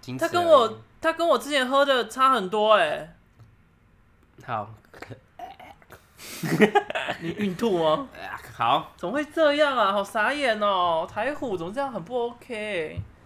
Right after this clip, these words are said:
Speaker 2: 小瓶怎么会难喝这么多啊？
Speaker 1: 好，所以造反呢，我们先聊聊它的什么呢？
Speaker 2: 先从它的故事设定开始吧。
Speaker 1: 好，好。
Speaker 2: 因为它最有趣的卖点就是这个嘛，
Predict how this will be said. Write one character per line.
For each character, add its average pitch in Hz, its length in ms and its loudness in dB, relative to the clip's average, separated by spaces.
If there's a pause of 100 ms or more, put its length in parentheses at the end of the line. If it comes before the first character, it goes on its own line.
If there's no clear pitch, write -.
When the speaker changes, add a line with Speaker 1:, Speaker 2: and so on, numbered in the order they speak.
(160)
Speaker 2:
小 147 200 -6
瓶 180 160 -8
怎 170 80 -6
么 170 60 -8
会 233 60 -10
难 160 200 -8
喝 185 180 -6
这 185 80 -6
么 160 140 -10
多 147 240 -8
啊？ - 80 -6 (380)
Speaker 1:
好， 151 340 6
所 190 140 -2
以 180 100 4
造 196 200 6
反 131 240 4
呢， 123 120 4
我 127 60 2
们 120 120 -4
先 170 140 -4
聊 143 160 2
聊 127 140 2
它 135 100 2
的 110 680 -2
什 - 140 -10
么 143 80 0
呢？ 214 100 4 (600)
Speaker 2:
先 262 200 -6
从 220 140 2
它 226 120 -2
的 196 300 4
故 247 220 -8
事 233 180 -10
设 214 180 -4
定 190 140 -8
开 165 220 -4
始 - 360 -14
吧。 160 760 4
Speaker 1:
好， 104 160 -4
好。 110 80 -4
Speaker 2:
因 285 60 2
为 302 60 6
它 320 80 8
最 320 200 2
有 165 120 2
趣 233 140 -8
的 196 140 -2
卖 208 160 0
点 143 160 -12
就 156 80 -14
是 156 100 -14
这 147 140 -10
个 110 120 -16
嘛， - 200 -14